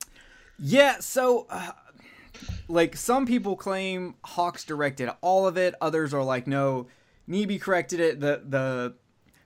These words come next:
basically the rumor is, is that the reason Christian Nyby was given credit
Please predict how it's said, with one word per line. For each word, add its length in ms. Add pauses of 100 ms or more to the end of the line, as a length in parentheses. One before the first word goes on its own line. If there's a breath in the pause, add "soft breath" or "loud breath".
(100)
basically 540
the 220
rumor 640
is, 340
is 140
that 240
the 80
reason 580
Christian 480
Nyby 340
was 300
given 560
credit 540